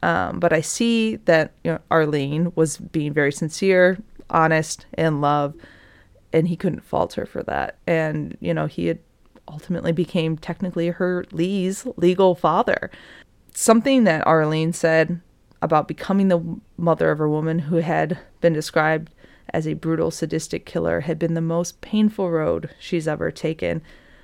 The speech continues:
This, this whole thing just is very interesting to me, and I don't know how I feel about it, but I don't know. <laughs> They had been told, you know, the media was also, like, really all over this, kinda,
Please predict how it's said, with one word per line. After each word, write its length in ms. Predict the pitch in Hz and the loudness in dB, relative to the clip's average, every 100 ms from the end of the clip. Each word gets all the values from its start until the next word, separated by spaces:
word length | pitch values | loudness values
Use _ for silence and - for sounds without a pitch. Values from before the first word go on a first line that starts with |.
| - - - | -20 -20 -4
This, 200 | 294 - | -4 -2
this 240 | 208 294 | 0 -2
whole 140 | - 285 | -2 -8
thing 280 | 156 151 | -6 -6
just 180 | 151 - | -8 -10
is 120 | 156 | -14
very 380 | 143 170 160 147 | -10 -8 -8 -8
interesting 600 | - 151 - - 165 170 156 | -10 -12 -12 -12 -8 -8 -10
to 140 | - | -12
me, 300 | - - - | -12 -10 -10
and 120 | 170 | -4
I 60 | 170 | -2
don't 200 | 180 - | -2 -2
know 180 | 175 160 | -4 -4
how 160 | - - | -6 -10
I 100 | - | -12
feel 240 | - - | -10 -10
about 300 | - - - | -10 -10 -10
it, 180 | - - - | -12 -14 -6
but 260 | 160 - - - _ _ _ _ _ _ _ _ _ _ _ _ _ - | -6 -6 -12 -20 _ _ _ _ _ _ _ _ _ _ _ _ _ -8
I 120 | 165 | -6
don't 140 | 143 | -8
know. 120 | - - - - - | -12 -16 -14 -10 2
<laughs> 180 | 262 196 - - - - - _ _ _ _ - | 2 2 -6 -20 -20 -20 -20 _ _ _ _ 2
They 200 | 202 254 | 6 8
had 120 | 262 | 8
been 200 | 202 175 | 8 2
told, 500 | 165 165 160 156 156 - - | 2 4 6 4 2 -4 0
you 100 | 202 | 2
know, 180 | 165 67 | 2 0
the 220 | - 185 | 0 4
media 440 | 202 220 202 165 | 4 6 8 6
was 200 | 156 156 | 6 0
also, 520 | 147 139 - - - - | 0 -2 -2 -4 -4 -6
like, 180 | - - _ | -8 -12 _
really 300 | - - - | -6 -4 -2
all 180 | - - | 0 0
over 220 | - 180 | 0 0
this, 260 | - 165 - | 0 0 -4
kinda, 340 | - 160 | -4 -2